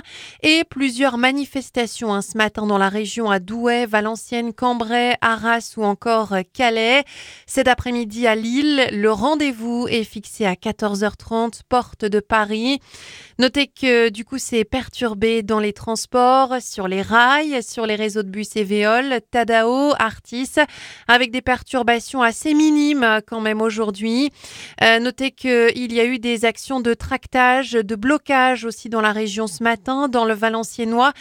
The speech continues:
également à l'Étrême, autour de, euh, Roquette. Euh, dans l'éducation nationale, le mouvement est moins suivi aujourd'hui, avec à peu près trois pour cent de grévistes dans l'académie, euh, de Lille.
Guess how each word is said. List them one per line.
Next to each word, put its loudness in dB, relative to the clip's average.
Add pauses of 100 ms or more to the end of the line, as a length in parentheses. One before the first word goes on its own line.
(280)
également 2
à 6
l'Étrême, 0
autour -4
de, -4
euh, 2
Roquette. 0 (560)
Euh, 4
dans 0
l'éducation 0
nationale, 0
le 2
mouvement -2
est 0
moins 0
suivi -6
aujourd'hui, -2
avec 0
à -2
peu -6
près -6
trois 0
pour -4
cent 0
de 0
grévistes -4
dans 0
l'académie, 0
euh, 0
de 0
Lille. 2